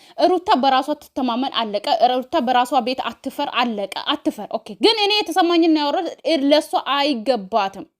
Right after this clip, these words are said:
አለቀ። እኔ ትልቅ ነገር ነው ያሰብኩት። ኦኬ ዛሬ ሰርፕራይዝ አለ ተብሏል። እንጠብቃለን በጉጉት ምን እንደሆነ ማለት ነው። አይ ኖ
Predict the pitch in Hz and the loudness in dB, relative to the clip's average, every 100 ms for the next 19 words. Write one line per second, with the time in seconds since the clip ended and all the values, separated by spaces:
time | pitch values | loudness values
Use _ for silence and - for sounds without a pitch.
0 | _ _ _ 254 214 190 320 359 349 302 | _ _ _ -8 -6 -2 2 2 4 2
1 | 302 277 247 254 302 240 214 220 190 202 | 2 0 0 0 0 0 0 -4 -10 -10
2 | - - - - 523 480 427 339 339 359 | -14 -20 -4 -2 2 2 4 4 4 2
3 | 339 339 311 311 277 262 277 233 262 370 | -2 0 2 2 0 0 -2 -2 -2 -2
4 | 466 523 480 453 427 381 339 320 294 240 | -2 -4 -2 -2 -2 0 2 4 4 0
5 | 208 269 - 277 311 247 240 240 370 226 | -4 -8 2 4 4 2 -2 -4 -6 -8
6 | - - - - - - - - 392 403 | -12 -20 -20 -20 -20 -20 -16 0 2 2